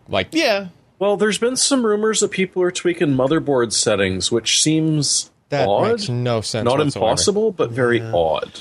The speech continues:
Speaker 2: Apparently, Nvidia has acknowledged the issue.
Speaker 3: But,
Speaker 2: Other
Speaker 3: yeah.
Speaker 2: threads claim there are other displays that have similar issues.
Speaker 1: Oh.
Speaker 2: Um,
Speaker 1: So it
Speaker 2: but
Speaker 1: sounds like it's on the Nvidia
Speaker 2: some
Speaker 1: side.
Speaker 2: users have experienced luck with modifying their motherboard settings,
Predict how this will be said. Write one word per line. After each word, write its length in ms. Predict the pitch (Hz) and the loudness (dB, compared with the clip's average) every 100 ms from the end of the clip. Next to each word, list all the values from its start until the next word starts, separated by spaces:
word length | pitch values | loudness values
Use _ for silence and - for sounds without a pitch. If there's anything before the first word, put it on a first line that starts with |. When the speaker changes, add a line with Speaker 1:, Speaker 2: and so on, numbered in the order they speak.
| - | -6
Speaker 2:
Apparently, 340 | 180 185 185 | -2 0 0
Nvidia 760 | 165 170 139 156 165 160 151 147 | 0 0 0 0 2 2 2 0
has 140 | 143 135 | 0 -2
acknowledged 440 | 123 135 143 131 | 0 0 0 0
the 120 | 139 | 0
issue. 800 | 143 139 147 131 131 127 123 123 - | 0 0 0 0 2 0 -2 -4 -6
Speaker 3:
But, 120 | - | -4
Speaker 2:
Other 160 | 135 135 | -2 0
Speaker 3:
yeah. 80 | 90 | 0
Speaker 2:
threads 200 | 135 - | -2 -2
claim 260 | 139 131 | -4 -4
there 140 | 123 120 | -2 -2
are 60 | |
other 160 | 123 127 | -2 -4
displays 460 | 120 - 123 120 120 | -6 -4 -2 -2 -2
that 80 | |
have 140 | 117 113 | -4 -4
similar 360 | - 120 113 | -4 -4 -4
issues. 720 | - 117 - 117 113 107 - - - - - 196 | -4 -4 -2 0 0 -2 -4 -6 -10 -20 -4 0
Speaker 1:
Oh. 160 | 123 - 110 | 0 0 -4
Speaker 2:
Um, 600 | 107 104 104 104 101 107 | -2 -2 -4 -4 -6 -4
Speaker 1:
So 160 | 101 | -2
it 40 | 101 | 0
Speaker 2:
but 60 | 101 | 0
Speaker 1:
sounds 200 | 87 101 | -2 -2
like 120 | 101 | -4
it's 100 | 107 | -4
on 80 | 110 | -2
the 80 | |
Nvidia 160 | 110 135 | 0 0
Speaker 2:
some 140 | 147 | 2
Speaker 1:
side. 120 | 143 139 | 2 0
Speaker 2:
users 240 | 135 131 | 0 -2
have 80 | 123 | -4
experienced 580 | 117 - - 120 113 - | -4 -4 -2 -4 -4 -4
luck 200 | 120 117 | -4 -4
with 120 | 110 | -6
modifying 560 | 117 117 135 139 139 135 | -2 0 0 0 0 0
their 100 | 113 | -2
motherboard 460 | 120 127 117 117 - | -4 -4 -4 -4 -4
settings, 760 | - 117 107 95 - - - | -4 -4 -4 -8 -8 -8 -8